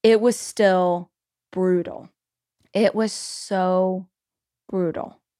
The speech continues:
to go through divorce. It, I, I don't even have words for how horrible it was and how, ugh, I don't even wanna,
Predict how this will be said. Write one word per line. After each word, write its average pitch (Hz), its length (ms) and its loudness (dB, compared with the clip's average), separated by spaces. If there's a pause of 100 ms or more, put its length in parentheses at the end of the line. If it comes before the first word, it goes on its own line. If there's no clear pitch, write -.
(160)
to 202 100 -4
go 180 180 -2
through 170 220 -12
divorce. - 480 -16 (200)
It, 196 240 0 (400)
I, 170 220 -8 (480)
I 202 140 4
don't 214 260 2
even 190 260 0
have 180 200 -2
words 160 320 -4
for 160 140 -10
how 165 180 -8
horrible 156 580 -12 (300)
it - 180 -4
was - 460 -8
and 190 120 -2
how, 165 680 -2 (760)
ugh, 208 320 6 (460)
I 214 80 6
don't 214 180 4
even 180 160 -2
wanna, 151 280 -6